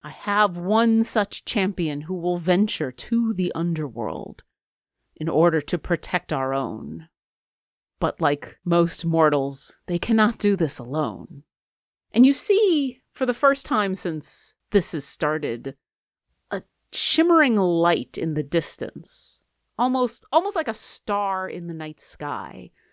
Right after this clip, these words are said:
slowly approaching you as this voice continues and says,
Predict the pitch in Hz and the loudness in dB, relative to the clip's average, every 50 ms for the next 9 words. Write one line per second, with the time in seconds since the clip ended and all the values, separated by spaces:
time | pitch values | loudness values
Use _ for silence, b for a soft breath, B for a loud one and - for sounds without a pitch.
0 | _ _ - - - - 359 403 466 466 466 427 381 285 - - 190 185 - - | _ _ -10 -8 -6 -4 0 2 2 4 6 4 4 4 2 2 0 0 0 -4
1 | 170 160 139 139 139 117 139 151 - _ _ _ _ _ _ - 214 190 - 214 | -4 -4 -4 -6 -8 -8 -10 -12 -14 _ _ _ _ _ _ -8 -8 0 0 0
2 | 214 - 180 202 208 208 202 - - 185 202 - 185 180 175 165 160 151 147 151 | -2 0 0 2 2 2 0 0 -2 -2 -2 -2 -2 -2 0 0 0 -2 -4 -6
3 | - - - 165 165 - 165 151 147 147 147 139 135 - - - | -8 -8 -8 -8 -6 -4 -2 -2 0 -2 -2 -4 -8 -12 -14 -16